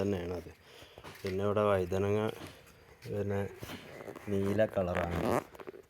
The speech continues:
ഇത് കണ്ടില്ലേ? ഇങ്ങനെ ഉണ്ടാവണുള്ളൂ അത്. പിന്നെ അത് കാണുന്നുണ്ടോ? അത് ചെറിയ, ചെറിയ വഴുതനങ്ങയാണ് ട്ടോ. കണ്ടില്ലേ? ഇതിലൊക്കെ ഇപ്പൊ കായ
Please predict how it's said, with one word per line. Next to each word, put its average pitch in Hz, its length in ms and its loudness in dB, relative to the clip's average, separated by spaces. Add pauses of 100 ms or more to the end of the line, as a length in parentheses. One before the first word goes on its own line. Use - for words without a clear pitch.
(100)
ഇത് 98 120 -8 (1300)
കണ്ടില്ലേ? 85 340 -8 (1120)
ഇങ്ങനെ 123 260 -6
ഉണ്ടാവണുള്ളൂ 113 640 2
അത്. 78 120 -10 (800)
പിന്നെ 101 380 -6 (1080)
അത് 104 100 -14 (120)
കാണുന്നുണ്ടോ? 101 440 -6 (180)
അത് 92 80 -8 (100)
ചെറിയ, 104 280 0 (880)
ചെറിയ 110 240 4 (100)
വഴുതനങ്ങയാണ് 82 600 -4
ട്ടോ. 82 60 -12 (1700)
കണ്ടില്ലേ? 87 340 -12 (1600)
ഇതിലൊക്കെ 120 440 -4
ഇപ്പൊ 123 120 0 (100)
കായ 113 140 4